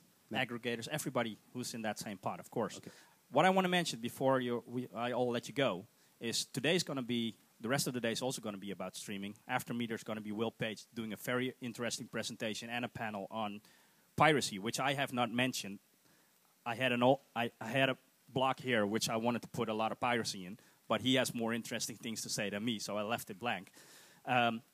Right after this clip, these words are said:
Speaker 2: after that, there's also gonna be a dis-, discussion with some of the streaming, uh, platforms, which gonna talk about, for instance,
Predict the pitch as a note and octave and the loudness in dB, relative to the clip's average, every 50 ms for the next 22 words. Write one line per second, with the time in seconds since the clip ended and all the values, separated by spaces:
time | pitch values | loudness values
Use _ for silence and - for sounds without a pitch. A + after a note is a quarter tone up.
0 | _ - D3 E3+ - - C3 A#2+ G#2+ G2+ A2 G#2 - C#3 C3 - A2+ G#2+ B2 A#2+ | _ 2 2 2 2 0 -2 -2 -2 -2 -2 -2 0 0 0 0 0 -2 -2 -2
1 | A2+ A#2 A#2 G#2+ G2+ F#2+ - - D3 D3 - - - - - D#3 - - C3 A2+ | 0 -2 -2 -2 -2 -4 -2 0 0 0 0 -2 -4 0 2 2 2 2 -2 -2
2 | G#2+ A2 - - - D3+ D#3+ D#3 B2 - - A2+ G#2+ - - - C#3 C3+ C3 B2+ | -2 0 2 4 4 4 4 4 2 2 0 -2 0 0 -2 -2 0 0 2 2
3 | A#2+ A2+ G#2+ G#2 G2+ _ _ _ _ _ _ - A#2 A2 A2 G#2+ G#2+ G#2 G2+ - | 0 -2 -2 -6 -8 _ _ _ _ _ _ -4 -2 0 2 2 2 2 0 0
4 | - D3+ D#3+ - - - G2 F2+ G2 - - - - _ - - A2 - - - | 2 0 0 0 -2 -8 -8 -8 -8 -8 -10 -12 -12 _ -10 -8 -8 -8 -6 -6
5 | B2 A2+ A2+ G#2 _ - - C3 B2+ - C#3 G#2 G#2+ G2+ G2 G2 - _ _ _ | -4 -4 -4 -4 _ 2 4 4 4 4 0 -2 -2 -2 -2 -4 -6 _ _ _
6 | _ _ _ - - - A#2+ A2 - - G2+ - - | _ _ _ -12 -6 -4 -4 -4 -6 -8 -10 -12 -12